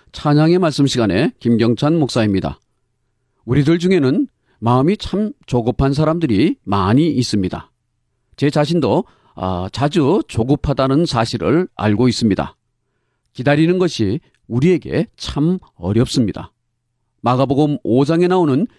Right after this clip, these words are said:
이 여인을 생각해 봅니다. 이 여인은, 어, 그런 끔찍한 육체의 질병으로 십이 년 동안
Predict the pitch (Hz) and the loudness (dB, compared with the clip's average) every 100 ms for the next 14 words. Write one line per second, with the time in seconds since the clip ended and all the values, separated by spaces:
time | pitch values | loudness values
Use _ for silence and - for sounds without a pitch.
0 | _ - 117 156 185 120 117 113 123 170 | _ -2 0 2 0 0 2 4 4 2
1 | 165 - 123 117 101 101 117 113 98 87 | -2 -6 -4 -4 -2 -2 -2 -2 -4 -4
2 | 67 _ _ _ _ - 135 143 147 127 | -10 _ _ _ _ -2 2 2 2 2
3 | 143 175 165 247 _ _ _ 147 - 57 | 2 2 0 -4 _ _ _ -20 -16 -14
4 | 64 55 50 50 _ _ 170 185 147 220 | -12 -12 -14 -18 _ _ 0 2 2 -2
5 | - 190 190 208 - 208 208 147 139 - | -2 -2 0 -2 0 0 0 -4 -6 -6
6 | 135 143 165 170 - - 123 135 175 160 | 0 2 2 0 -4 -2 0 2 2 2
7 | 80 139 269 _ _ _ - - - 190 | 2 2 0 _ _ _ -20 -6 -4 -4
8 | - 110 117 147 160 - 139 156 226 | -4 -2 2 2 0 0 2 2 -2